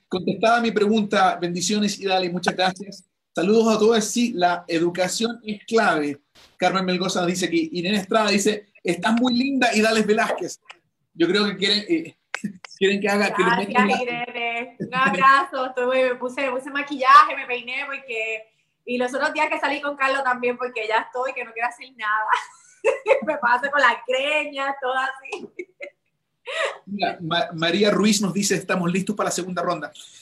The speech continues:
Speaker 1: Entonces, mira, Idalis, para, para terminar ya, que se nos está acabando el tiempo,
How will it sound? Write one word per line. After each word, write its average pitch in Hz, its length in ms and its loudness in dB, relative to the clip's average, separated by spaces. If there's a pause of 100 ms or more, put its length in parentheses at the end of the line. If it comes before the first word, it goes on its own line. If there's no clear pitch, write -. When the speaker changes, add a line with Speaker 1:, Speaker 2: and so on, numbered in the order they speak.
Speaker 1:
Entonces, 214 300 0
mira, 247 240 2
Idalis, 208 460 2 (200)
para, 208 220 2 (140)
para 208 180 2
terminar 202 460 0
ya, 147 240 -6
que - 80 -16
se 165 100 -10
nos 170 140 -4
está 175 220 -4
acabando 175 340 -2
el 165 80 -6
tiempo, 151 440 -8